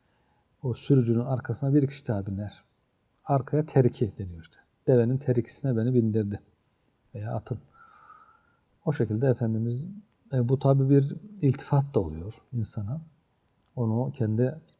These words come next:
vasıtasına bindirmek ve aynı zamanda Efendimiz bunu bir, e, iyilik vesilesi, bir ihtiyaç, e, karşılama olarak da görüyor.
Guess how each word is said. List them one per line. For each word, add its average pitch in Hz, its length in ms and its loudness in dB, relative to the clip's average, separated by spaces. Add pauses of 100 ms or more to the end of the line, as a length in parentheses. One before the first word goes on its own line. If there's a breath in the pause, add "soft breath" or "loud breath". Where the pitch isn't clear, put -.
(140)
vasıtasına 120 600 -2
bindirmek 110 420 0 (1500)
ve 127 220 4 (560 soft breath)
aynı 127 220 4
zamanda 127 400 4
Efendimiz 123 380 2
bunu 123 140 2
bir, 127 260 0 (300)
e, 107 400 -2 (840)
iyilik 123 480 2
vesilesi, 104 640 -6
bir 113 100 -2
ihtiyaç, 117 540 -4
e, - 40 -20 (600)
karşılama 113 480 -4
olarak 113 260 -2
da 110 60 -2
görüyor. 95 380 -6